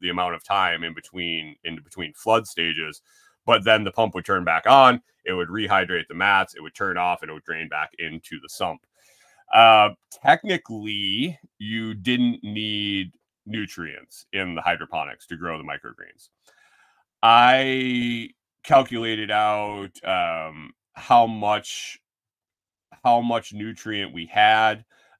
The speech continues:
um, that we had already purchased for the, for the,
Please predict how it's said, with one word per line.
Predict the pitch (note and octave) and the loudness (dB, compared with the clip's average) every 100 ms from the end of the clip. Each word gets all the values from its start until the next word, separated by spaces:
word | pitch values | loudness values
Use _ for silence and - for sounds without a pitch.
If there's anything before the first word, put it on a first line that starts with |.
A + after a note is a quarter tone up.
| - | -4
um, | F2 E2+ D#2+ D#2+ D2+ D2+ - | 0 2 2 -2 -4 -14 -10
that | G2 E2+ | -10 -8
we | F#2+ | -8
had | F2 | -4
already | F#2+ G2 F#2+ | -4 -4 -8
purchased | G2+ G2+ G#2 G2 | -10 -10 -10 -12
for | - F#2+ F2+ | -12 -10 -10
the, | D#2+ D#2+ D2+ D2 - | -8 -8 -8 -12 -16
for | - F#2 | -14 -12
the, | D#2 B1 | -12 -14